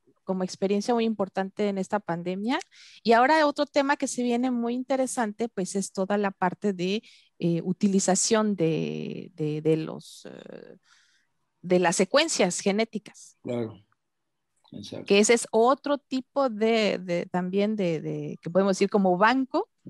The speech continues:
Speaker 2: Ujú.
Speaker 1: pero ahora, pues, son todos los archivos que tienen todas las secuencias de, genéticas de, de microorganismos y de todo.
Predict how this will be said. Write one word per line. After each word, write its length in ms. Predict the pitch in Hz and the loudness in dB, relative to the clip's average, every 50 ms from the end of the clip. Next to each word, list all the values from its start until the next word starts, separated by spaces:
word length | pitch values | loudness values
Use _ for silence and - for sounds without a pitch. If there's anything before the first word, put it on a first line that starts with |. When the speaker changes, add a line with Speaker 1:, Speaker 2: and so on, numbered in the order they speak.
| - - _ _ _ - | -20 -20 _ _ _ -10
Speaker 2:
Ujú. 380 | 123 117 107 - 131 127 143 - - _ | -10 -8 -8 -8 -10 -10 -10 -12 -6 _
Speaker 1:
pero 160 | - 190 190 | 2 4 4
ahora, 500 | 180 185 190 190 208 233 262 262 233 190 - | 4 4 4 4 4 2 2 2 0 -2 -4
pues, 160 | - 165 156 | -6 -10 -10
son 220 | - 175 175 170 175 | -8 -10 -10 -10 -8
todos 240 | _ - 202 196 208 | _ -2 -2 0 0
los 160 | 208 196 - | -2 -2 -2
archivos 520 | 156 156 165 - - - 156 170 226 254 - | -2 -2 -4 -4 -6 -6 -4 -4 -6 -8 -8
que 100 | - 151 | -8 -6
tienen 360 | - - 175 175 190 185 180 _ - | -4 -2 -2 -2 -2 -4 -6 _ -6
todas 240 | 156 170 196 233 226 | -6 -4 -2 -2 -2
las 140 | 190 180 | -2 -2
secuencias 680 | - 180 - - 147 156 165 180 - - - - - - | -4 -6 -6 -6 -6 -6 -6 -8 -8 -10 -10 -12 -12 -14
de, 180 | - - - - _ _ _ _ _ _ _ _ _ _ | -18 -20 -20 -20 _ _ _ _ _ _ _ _ _ _
genéticas 720 | - - 185 185 175 - - - 190 - 196 185 165 151 | 0 0 2 2 2 0 0 0 0 2 2 2 2 2
de, 280 | 147 151 147 165 165 156 | -2 -4 -2 -2 -4 -6
de 200 | 165 - 160 160 | -6 -6 -4 -4
microorganismos 1000 | 165 190 - - 226 202 165 165 170 170 160 156 160 165 170 - 151 151 160 - | -2 -4 -2 0 0 0 2 2 0 -2 -2 -4 -8 -8 -10 -12 -14 -16 -14 -10
y 60 | - 139 | -8 -8
de 120 | 143 - | -8 -8
todo. 280 | - - 127 139 175 | -10 -12 -18 -18 -18